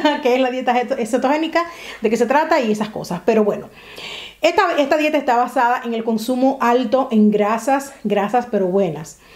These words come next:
Y además también, eh, algo, eh, de proteínas y un poco de carbohidratos. Los carbohidratos en esta dieta están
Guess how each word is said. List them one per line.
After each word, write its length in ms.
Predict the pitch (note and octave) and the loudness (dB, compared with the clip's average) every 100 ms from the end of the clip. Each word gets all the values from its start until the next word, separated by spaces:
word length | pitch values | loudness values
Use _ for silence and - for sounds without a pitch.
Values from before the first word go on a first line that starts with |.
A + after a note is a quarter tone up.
| - - | -18 0
Y 220 | F4+ F#4+ | 2 4
además 400 | D#4 D4+ D4+ C4 | 2 2 2 2
también, 480 | C4 C#4 C4 A#3+ B3+ A#3 | 0 0 2 0 0 0
eh, 720 | A3+ A3 A3 A3 G#3+ G#3+ - | 2 4 4 4 2 0 -2
algo, 500 | - A3+ A3+ A3+ A3+ | -2 2 2 2 2
eh, 440 | A3+ A3 G#3+ G#3+ G#3 | 2 2 2 0 0
de 80 | G#3 | -2
proteínas 580 | A#3 B3 F4+ E4+ E4 - | 0 0 0 2 0 0
y 180 | C4+ C#4+ | 0 0
un 180 | C4 B3+ | 0 0
poco 260 | A#3 A3+ A3 | 0 2 2
de 60 | |
carbohidratos. 560 | G#3+ G3+ G3+ F#3 G#3+ A#3 | 2 2 2 0 0 0
Los 100 | B3+ | 2
carbohidratos 440 | C#4 C#4 D#4 F#4 | 0 2 0 0
en 60 | F#4 | -2
esta 160 | E4 | 0
dieta 260 | D4+ C#4+ D4+ | 0 0 -2
están 360 | C4+ C4+ C4+ | -2 -2 -2